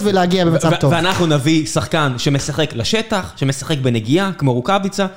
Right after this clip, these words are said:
Speaker 1: כשמה שיש לנו זה הגבהות ו-, ומסירות מאגף. יופי.
Speaker 2: יפה. האם אני
Speaker 1: הכל,
Speaker 2: אופטימי?
Speaker 1: הרבה,
Speaker 2: לא.
Speaker 1: הרבה.
Speaker 2: אני לא אופטימי. קדימה, סכנין נגד מכבי.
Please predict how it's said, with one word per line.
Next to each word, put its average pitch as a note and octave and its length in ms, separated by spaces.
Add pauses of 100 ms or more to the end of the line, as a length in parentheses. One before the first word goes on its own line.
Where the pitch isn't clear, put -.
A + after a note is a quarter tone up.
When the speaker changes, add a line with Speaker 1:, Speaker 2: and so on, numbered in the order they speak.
(140)
Speaker 1:
כשמה D3+ 360
שיש F#3+ 240
לנו F#3 200
זה C3 160
הגבהות C3 600 (120)
ו-, B2+ 140 (160)
ומסירות D3 560
מאגף. B2 300 (100)
יופי. - 260
Speaker 2:
יפה. C3 100 (120)
האם A#3 140
אני A3+ 120
Speaker 1:
הכל, A3 100
Speaker 2:
אופטימי? D4 360
Speaker 1:
הרבה, A#3 140
Speaker 2:
לא. F#3 80
Speaker 1:
הרבה. E3 120 (160)
Speaker 2:
אני G3+ 160
לא A3 80
אופטימי. D#3+ 500
קדימה, G3 460
סכנין G#3+ 420
נגד F3+ 140
מכבי. C#3 380